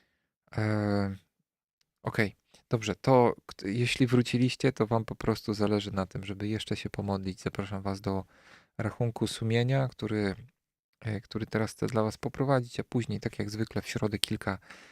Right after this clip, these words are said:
takich rzeczy związanych z naszą społecznością chciałbym wam przekazać, więc spróbujcie się jeszcze chwilę skupić i, e, odprawmy wspólnie ten wieczorny rachunek sumienia.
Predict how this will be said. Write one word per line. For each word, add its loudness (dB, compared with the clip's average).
takich -6
rzeczy 2
związanych 0
z -6
naszą -2
społecznością -2
chciałbym -6
wam -2
przekazać, -6
więc -6
spróbujcie 0
się -2
jeszcze -6
chwilę -4
skupić -6
i, -6
e, -4
odprawmy -4
wspólnie -6
ten -6
wieczorny -6
rachunek -10
sumienia. -10